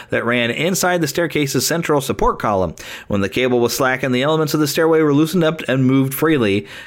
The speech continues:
Conversely, when the cable was tightened, the staircase appeared solid and stable. The effect disturbed the cast so much that Robert Wise had to ascend the staircase while it was shaking in order to prove that it was safe. A lot of other effects going on as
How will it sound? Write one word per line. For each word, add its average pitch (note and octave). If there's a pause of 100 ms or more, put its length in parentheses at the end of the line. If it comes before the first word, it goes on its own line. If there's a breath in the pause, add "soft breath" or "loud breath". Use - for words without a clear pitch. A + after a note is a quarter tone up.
Conversely, B2
when B2
the A#2+
cable B2+
was B2+
tightened, F3+
the D3
staircase D3+
appeared C3+
solid A2
and A2
stable. A#2+ (300 loud breath)
The A2
effect C3+
disturbed C#3
the A#2
cast B2+
so C4+
much C3
that A#2+
Robert C3+
Wise C3+
had D3
to D3+
ascend D3
the C#3
staircase C3 (280 loud breath)
while E3
it E3+
was D#3
shaking D#3+
in A2
order B2+
to C3+
prove C#3+ (360 loud breath)
that B2
it F#2+
was G2
safe. G#2+ (720 loud breath)
A -
lot A#2+
of G2+
other A#2
effects G#2+
going A#2+
on A#2+
as A#2